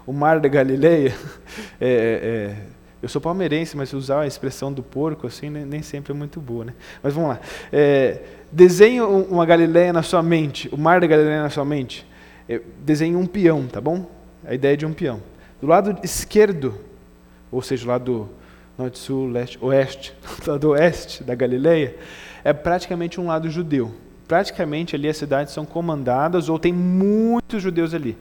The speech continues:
Do lado direito você tem uma diminuição disso. Do lado, do lado direito, do lado noroeste, subindo até embaixo, você tem uma progressão. Lado noroeste, em cima,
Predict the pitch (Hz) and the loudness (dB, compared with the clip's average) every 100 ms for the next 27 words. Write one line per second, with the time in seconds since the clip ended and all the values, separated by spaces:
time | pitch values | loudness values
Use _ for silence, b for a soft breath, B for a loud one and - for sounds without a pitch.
0 | B B B 185 190 185 196 185 175 185 | B B B 6 6 6 2 2 2 0
1 | 185 170 - 165 170 170 165 160 175 180 | -2 -4 -4 -6 -4 -2 -4 -4 -4 -2
2 | 175 - 180 165 139 127 131 131 131 127 | -4 -2 -4 -4 -6 -8 -6 -6 -4 -6
3 | - B B B B B - - - 127 | -10 B B B B B -16 -16 -16 -4
4 | 143 151 151 143 139 143 127 123 123 131 | 0 2 2 -2 -4 -4 -4 -4 -4 -4
5 | 147 165 127 151 151 - - - B B | -2 0 4 4 2 -6 -14 -16 B B
6 | B B - - 143 131 180 190 151 131 | B B -16 -6 -6 -2 -2 0 -2 -2
7 | 123 123 160 170 143 156 170 165 143 - | -2 -2 -2 -2 0 0 0 -2 -6 -8
8 | 165 165 175 170 180 175 170 135 127 - | -8 -6 -4 -2 -2 -2 -4 -4 -8 -12
9 | - 127 135 135 139 135 170 - - 131 | -4 -4 -2 -4 -2 -2 -2 -8 -16 -16
10 | - 147 175 208 | -8 -4 -4 -6